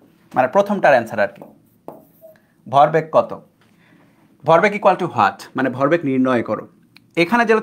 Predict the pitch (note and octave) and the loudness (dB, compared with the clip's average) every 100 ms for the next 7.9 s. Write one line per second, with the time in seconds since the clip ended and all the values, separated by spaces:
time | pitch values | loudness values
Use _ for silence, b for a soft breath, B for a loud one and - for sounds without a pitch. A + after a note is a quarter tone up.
0 | - D3+ F#3 G3 F3+ D3 D#3+ G3+ - F#3 | -4 -2 -2 0 -2 0 0 -2 2 2
1 | F3+ D3 G2+ - _ D3 C#3 F3+ F#3 A3 | 2 -2 -6 -10 _ -4 -2 0 2 2
2 | G#3 G3 F#3 F#3 G3 G3+ B2 C3 D#3+ C3+ | 2 0 -2 -4 -2 -2 0 -2 0 -4
3 | - - _ _ _ _ _ _ _ _ | -8 -18 _ _ _ _ _ _ _ _
4 | _ - C#3 F3 A#2+ - - B B B | _ -16 2 4 4 0 -14 B B B
5 | B B - C#3+ E3+ G3+ G3 G3+ F#3 D3 | B B -2 2 2 2 0 0 0 2
6 | D#3 C#3+ D#3 E3+ F3 F3 F3 D3+ D#3 F#3 | 2 2 0 0 0 -2 -4 -4 -2 0
7 | A#2 - - b b b - - F3 | 0 -2 -14 b b b -20 -10 -10